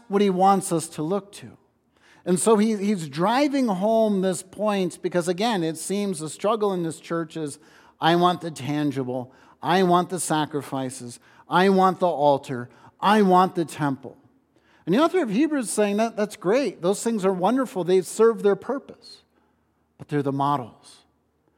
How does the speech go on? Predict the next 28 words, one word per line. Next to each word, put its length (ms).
We 120
need 160
to 80
move 320
beyond 360
the 60
models 640
and 160
understand 580
the 80
history 420
of 120
Israel. 360
Now 180
he's 160
going 280
to 120
go 220
on 420
to 100
talk 240
about 260
how 160
it's 140
even 220
beyond 500
the 80
tabernacle, 920